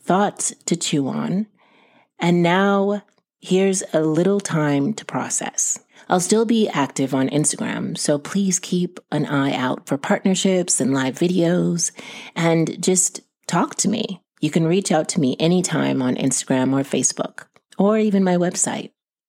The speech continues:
Today in this solo episode, I wanted to talk to you about lost languages. I stumbled across this article that I'll leave in the show notes.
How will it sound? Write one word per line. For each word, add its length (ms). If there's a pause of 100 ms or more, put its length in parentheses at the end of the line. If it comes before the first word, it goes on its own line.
(120)
Today 340
in 100
this 220
solo 400
episode, 640
I 160
wanted 300
to 60
talk 260
to 120
you 80
about 320
lost 380 (140)
languages. 800 (540)
I 80
stumbled 380
across 380
this 240
article 600 (500)
that 100
I'll 240
leave 320
in 80
the 100
show 200
notes. 460